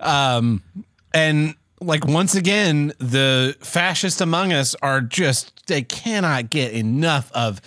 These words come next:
Speaker 2: lo-, just, if we just squeeze tighter and tighter and tighter, maybe this time we'll control. It's like trying to squeeze a balloon.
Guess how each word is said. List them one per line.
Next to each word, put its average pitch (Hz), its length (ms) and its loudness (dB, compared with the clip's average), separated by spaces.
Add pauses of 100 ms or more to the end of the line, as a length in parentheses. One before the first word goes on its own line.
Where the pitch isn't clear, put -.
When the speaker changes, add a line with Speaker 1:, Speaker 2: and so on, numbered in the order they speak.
(260)
Speaker 2:
lo-, 139 280 -2 (340)
just, - 380 -4
if 143 440 -6
we 170 120 2
just - 340 0
squeeze 220 600 0 (280)
tighter 208 480 -2
and 123 220 -6
tighter 196 440 -2
and 139 140 -2
tighter, 165 360 2 (260)
maybe 208 280 2
this 185 260 2
time 185 260 2
we'll 156 120 2
control. 165 440 0
It's 156 220 -2
like 220 280 -2 (600)
trying 226 400 0
to 185 180 2
squeeze - 1000 0
a 151 60 4
balloon. 127 500 0